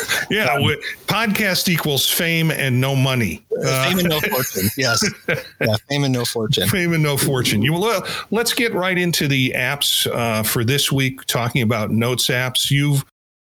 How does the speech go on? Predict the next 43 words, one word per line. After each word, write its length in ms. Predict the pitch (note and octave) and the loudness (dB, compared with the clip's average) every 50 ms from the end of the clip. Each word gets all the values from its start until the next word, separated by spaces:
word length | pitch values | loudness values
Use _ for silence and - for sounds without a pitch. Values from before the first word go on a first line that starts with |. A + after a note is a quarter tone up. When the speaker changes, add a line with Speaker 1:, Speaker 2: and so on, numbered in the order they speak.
| _ _ _ - - | _ _ _ -10 -6
Speaker 1:
it's 240 | - D#3+ E3 C#3 - | -4 -2 0 0 0
interesting 420 | G3+ G3+ G3+ F#3+ - - E3+ D3+ | 0 0 0 0 0 0 0 0
'cause 200 | - E3 C#3+ - | 0 0 0 2
we, 100 | E3 D3+ - - | 2 0 0 0
we 120 | E3 F3+ F#3 | 0 0 0
put 200 | F3+ - G#3+ G#3 | 0 -2 -2 -2
together 340 | - F3 D#3 F3 D3+ C#3+ A#2+ | 0 0 0 0 0 0 0
separate 560 | - - - F#3 E3+ E3 - E3+ D3+ C#3+ C#3+ | 0 0 0 0 -2 -2 -2 -2 -2 -2 0
lists. 720 | C3+ D3 C#3 A2 G2 A2 - - - - - - - - - - - - - - - | 0 0 2 2 2 2 0 0 0 0 -2 -2 -4 -6 -10 -18 -20 -20 -18 -10 -4
Speaker 2:
Uh-huh. 180 | - A2 B2+ D3 - - - C#3 C#3 C#3 | -2 0 0 0 -2 -2 -2 0 0 2
Speaker 1:
And, 480 | C#3 C3+ C3+ C3+ C3+ C3+ C3 B2 B2+ - - - | 2 2 0 0 2 2 2 0 0 -2 -4 -6
uh, 480 | - - D#3 C#3 C#3 C3+ C3 B2+ B2+ A2+ | -4 -2 0 0 0 0 0 0 0 2
there 280 | C#3 A#2+ D#3 D3 D3 C#3 | 2 2 2 2 2 0
was 300 | C3+ C#3+ C3+ - - A2+ | 2 2 2 2 2 2
one 440 | A2 A2+ A#2 B2 C#3 D#3+ F#3 G3 | 2 2 2 2 2 2 0 0
app 400 | F#3 D#3 D3+ D3 D3+ D3 - - | 0 0 0 0 -2 -4 -6 -2
that, 400 | - B2 A#2+ A#2+ A#2+ A#2+ A#2+ A#2+ - | 0 2 2 2 2 0 -2 -2 -2
and 140 | D3 D3 D#3 | 0 0 0
I 60 | E3 | 0
think 240 | D#3+ - A3 F3+ G#3+ | 0 -2 -2 0 0
maybe 200 | F3 E3+ D3+ E3 | 0 0 0 0
'cause 220 | - - C#3 - | 0 0 0 0
you're 80 | D3 D3+ | 0 2
more 300 | C#3 C3+ C3+ C3+ C3+ C3 | 2 0 0 0 0 0
in 60 | B2+ | 0
the 140 | A#2+ A2+ A#2+ | 0 2 0
Android 440 | A#2 B2 B2 - - B2+ A2+ A2+ G#2+ | 0 0 0 0 0 0 0 0 0
world, 320 | G2+ A2 A2 A2 G#2+ G#2 | 0 0 0 0 0 0
so 120 | - - A#2+ | 0 0 2
you're, 340 | A2+ A#2 A2+ A2 A2+ - - | 2 2 2 0 -2 -2 -2
you're, 260 | A2 A2+ A2+ A2+ A2 A2 - - - | -2 0 0 2 0 -2 -4 -6 -4
you 200 | - C3 B2+ B2 | 0 0 2 2
get 200 | A#2 G#2+ C#3 C3+ | 2 2 2 2
a 40 | B2+ | 2
little 200 | B2 C3 C3 B2+ | 2 2 2 2
bit 120 | A#2 A#2+ G#2 | 0 0 0
more 200 | A#2+ B2 A2+ G#2 | 0 0 0 0
focus 420 | - - C#3 B2 - B2+ - - | 0 0 0 0 0 0 0 0
on 180 | B2+ A2+ A2 A2 | 0 0 0 0
that 200 | G#2+ G#2+ G#2+ G#2+ | 0 0 0 0
than 120 | - G#2+ | 0 0
I 140 | G#2 A2 A2+ | 0 0 0
do. 240 | A2 G#2+ G2+ G2 F2+ | 0 2 0 0 -2